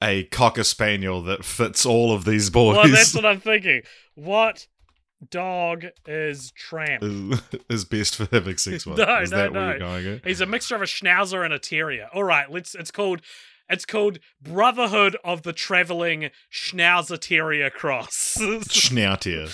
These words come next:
Speaker 2: Schnautier. Um, and it's about these lads who are just kicking, kicking some <laughs> cans down by the train tracks one day. Uh, and they are approached by a timid young Schnauzer Terrier cross.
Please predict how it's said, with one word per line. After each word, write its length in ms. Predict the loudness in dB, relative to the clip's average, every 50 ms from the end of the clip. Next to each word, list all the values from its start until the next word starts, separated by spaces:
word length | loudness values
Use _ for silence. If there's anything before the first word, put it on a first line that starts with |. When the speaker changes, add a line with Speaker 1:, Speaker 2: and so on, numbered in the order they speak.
| -14 -12
Speaker 2:
Schnautier. 840 | -10 -10 -8 -4 0 2 2 2 2 0 -2 -2 -4 -4 -4 -6 -18 -20 -20 -20 -20 -20 -20 -20 -20 -10 -2 2
Um, 340 | 4 6 6 4 2 -2 -10 -12 _ _ _ _ _ 2
and 240 | 4 4 4 4
it's 140 | 2 -4 -6
about 320 | -4 0 2 4 2 2 0
these 220 | -4 -6 -4 -4
lads 400 | 0 2 4 4 2 2 -2 -8
who 120 | -8 -6
are 60 | -8 -8
just 240 | -8 -10 -14 -16 -16 _
kicking, 540 | -10 -10 -8 -8 -8 -10 -10 -10 -12 -14 -12
kicking 300 | -8 -6 -6 -6 -6 -8
some 180 | -10 -10 -10 -8
<laughs> 0 |
cans 760 | -2 2 4 4 6 6 4 4 2 0 -4 -8 -6 -6 -6 -8 -10 -12 -12 -10 -12 -14 -10
down 260 | -6 -2 -2 -2 -2 -4
by 220 | -10 -10 -10 -10
the 160 | -10 -14 -16
train 320 | -14 -10 -10 -8 -10 -10 -12
tracks 360 | -14 -16 -16 -16 _ -20 -20
one 180 | -20 -20 -20 _
day. 220 | -20 -20 -20 -20 -20 -20 -20 -20 -20 -20 -20 -20 -14 -6 -2
Uh, 220 | 2 2 2 2 2
and 220 | 4 2 2 2
they 220 | 2 2 2 2 4
are 260 | 2 2 0 -2 -4
approached 680 | -8 -10 -10 -8 -4 -2 0 0 -2 -4 -8 -18 -14 -10
by 220 | -6 -4 -4 -4
a 60 | -4
timid 560 | -6 -8 -10 -10 -8 -6 -4 -4 -4 -6 -8 -14 _ _ _ _ _ _
young 440 | -12 -8 -6 -6 -6 -6 -8 -12 -16 -14
Schnauzer 540 | -14 -14 -10 -6 -4 -4 -4 -6 -8 -12
Terrier 440 | -14 -10 -8 -8 -6 -8 -8 -10 -12 -16
cross. 480 | -18 -14 -10 -10 -10 -10 -10 -12 -14